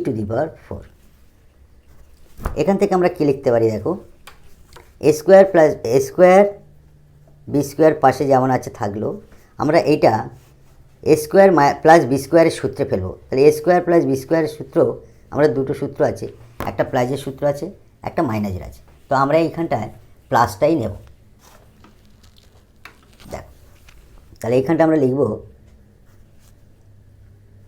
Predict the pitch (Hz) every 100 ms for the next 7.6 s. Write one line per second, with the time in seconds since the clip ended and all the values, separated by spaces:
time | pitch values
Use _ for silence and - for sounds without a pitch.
0 | - - - 139 170 170 - 151 151 151
1 | - - _ _ _ - 120 117 113 -
2 | - - _ _ _ - - - 113 123
3 | 131 - 135 135 139 139 - _ _ -
4 | _ _ _ _ _ - 165 180 - -
5 | 95 - - - - _ _ _ _ -
6 | 101 110 117 139 170 170 - _ _ _
7 | _ _ _ - -